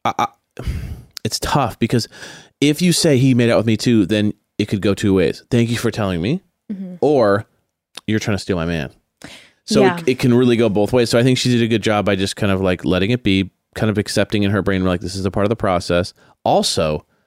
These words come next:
Speaker 1: cheers to Gabby for not, for being like, she probably was really into him too. And she's like,
Speaker 2: Well, I don't think that she's shutting it down because, like, we see in the preview from, like, the whole season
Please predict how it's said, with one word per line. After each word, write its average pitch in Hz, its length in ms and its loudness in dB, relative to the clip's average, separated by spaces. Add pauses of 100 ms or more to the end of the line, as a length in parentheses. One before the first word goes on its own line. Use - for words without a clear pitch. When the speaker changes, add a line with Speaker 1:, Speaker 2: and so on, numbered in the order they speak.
(380)
Speaker 1:
cheers 147 400 0
to 104 100 -2
Gabby 95 400 0
for - 240 -6
not, 95 360 0 (300)
for 117 140 -4
being 117 220 2
like, 117 120 2
she 143 100 -2
probably 170 180 4
was 156 120 4
really 156 160 4
into 170 140 4
him 190 120 4
too. 247 300 4
And 131 100 2
she's 120 200 0
like, 113 280 0 (140)
Speaker 2:
Well, 269 140 4
I 269 100 4
don't 254 380 0 (120)
think 247 200 0
that 220 120 -6
she's 190 520 -8 (840)
shutting 190 400 -2
it 151 140 -14
down 202 520 -4 (140)
because, 214 240 0
like, 202 120 2
we 214 120 2
see 269 220 0
in 247 100 4
the 196 80 0
preview 190 800 0 (640)
from, 202 240 -4
like, 185 220 -2
the 196 80 0
whole 196 240 0
season 226 680 0